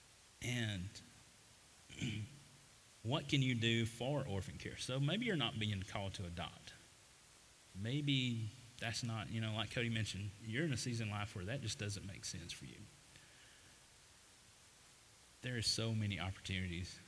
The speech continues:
Uh, as I mentioned before, so many families in this church just came alongside us, um, helping us out, encouraging us, praying for us.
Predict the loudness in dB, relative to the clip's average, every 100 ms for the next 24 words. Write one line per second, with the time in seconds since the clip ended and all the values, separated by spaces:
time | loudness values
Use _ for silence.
0 | -12 -10 -8 -2 0 2 2 2 2 0
1 | -2 0 2 2 0 -4 -4 2 4 6
2 | 4 2 2 2 2 2 0 0 -2 -6
3 | -4 -4 -4 -2 0 2 0 0 -2 -2
4 | 0 0 0 -2 -6 -12 -6 -2 0 -2
5 | -4 -10 -10 -4 -4 -2 -2 -2 -2 -2
6 | -4 -6 -14 -20 -10 -6 -6 -4 0 4
7 | 4 2 0 0 -4 -6 0 2 2 0
8 | -2 0 0 -2